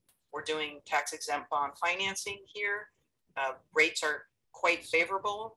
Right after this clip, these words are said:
in our environments. And so you can repurpose some of the operational savings to pay some of those tax exempt bonds.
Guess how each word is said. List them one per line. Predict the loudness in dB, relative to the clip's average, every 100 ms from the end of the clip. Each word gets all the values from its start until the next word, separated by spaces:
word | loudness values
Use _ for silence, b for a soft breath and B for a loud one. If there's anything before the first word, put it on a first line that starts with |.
| -4
in | 0
our | 0
environments. | 2 2 2 0 -2 -2 -4 -8 _ _ -2
And | 0 2
so | 0
you | -2 -2
can | -8 -10 -14 _ _ -6
repurpose | -2 -2 0
some | 0 0
of | 2
the |
operational | 2 2 0 0 0 -2
savings | -2 -4 -4 -6 -4
to | -6 -4
pay | -4
some | -4 -4
of | -4
those | -4
tax | -2 -2 -4
exempt | -6 -6 -8 -4
bonds. | -4 -4 -6 -6 -6